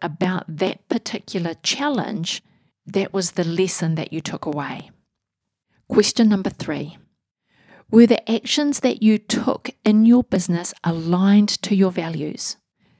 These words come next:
This for me is a really big question. And here's why it's great, because when you reflect on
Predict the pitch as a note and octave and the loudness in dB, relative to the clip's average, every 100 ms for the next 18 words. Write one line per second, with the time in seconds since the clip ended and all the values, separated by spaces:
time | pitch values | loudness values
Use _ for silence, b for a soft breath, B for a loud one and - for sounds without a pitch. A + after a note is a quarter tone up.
0 | - F#3+ C4 B3+ - G#3 F#3 E3 - E3+ | -14 2 4 4 4 4 2 -2 -2 0
1 | F3 E3 F3+ F#3 F#3+ E3 D3 D3+ D3 - | 0 4 6 8 8 4 0 -4 -6 -6
2 | - - - - _ _ _ _ _ _ | -4 -6 -6 -12 _ _ _ _ _ _
3 | - G3+ - - A#3+ B3 A3+ G#3 - D#3+ | -2 -2 -2 0 2 2 2 0 0 -4
4 | C3 - - F#3+ A3 G3 - b b b | -4 -6 -6 -2 0 0 -4 b b b
5 | b F#3 B3 D4 D4+ D4+ B3+ - - G3+ | b 6 6 6 2 4 2 0 -2 -2
6 | - _ - - _ _ - F#3+ F#3 F#3 | -4 _ -18 -18 _ _ 2 6 8 8
7 | F#3 F#3 | 8 8